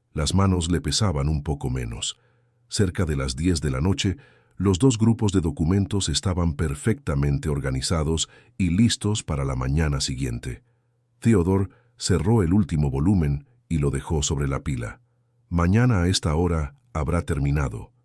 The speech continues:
dijo. "Sí", respondió Florencia. Silencio breve. El tipo de silencio que no incomoda.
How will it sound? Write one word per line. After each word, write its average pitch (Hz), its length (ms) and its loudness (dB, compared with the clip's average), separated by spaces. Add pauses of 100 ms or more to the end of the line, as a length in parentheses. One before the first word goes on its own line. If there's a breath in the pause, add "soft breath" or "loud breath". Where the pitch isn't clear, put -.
(140)
dijo. 65 500 -6 (300)
"Sí", - 440 0 (280)
respondió 78 500 0
Florencia. 71 640 -2 (360)
Silencio 104 600 2
breve. 62 420 -4 (760)
El 107 140 0
tipo 160 240 2
de 104 100 4
silencio 120 580 2
que 90 140 2
no 107 180 4
incomoda. 71 720 0